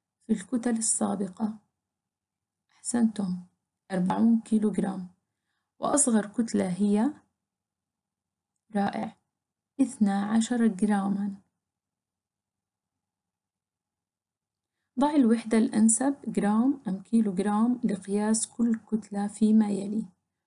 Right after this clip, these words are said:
كتلة الخاتم تقاس بوحدة، أحسنتم، الجرام،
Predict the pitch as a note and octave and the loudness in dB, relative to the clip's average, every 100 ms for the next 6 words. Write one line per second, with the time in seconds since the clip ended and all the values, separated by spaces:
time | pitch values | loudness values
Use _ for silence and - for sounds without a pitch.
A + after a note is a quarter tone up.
0 | _ _ - B3 A3 G3+ - A#3 G3+ F3+ | _ _ -6 -2 -2 -4 -4 0 0 0
1 | G#3 B3+ E4 _ _ _ A3+ - A#3+ A3+ | -2 -2 -2 _ _ _ -14 -6 -4 -2
2 | G3+ G3 G3 - G#3 C4 - _ _ _ | -2 -2 -4 -6 -2 -2 -4 _ _ _
3 | _ _ _ _ _ _ _ _ _ _ | _ _ _ _ _ _ _ _ _ _
4 | _ _ _ _ _ _ - B3 A3+ A3 | _ _ _ _ _ _ 0 4 2 2
5 | G3 F3+ - _ _ A3 F#3 G#3 G#3 F#3 | -6 -8 -12 _ _ 0 2 0 -2 -4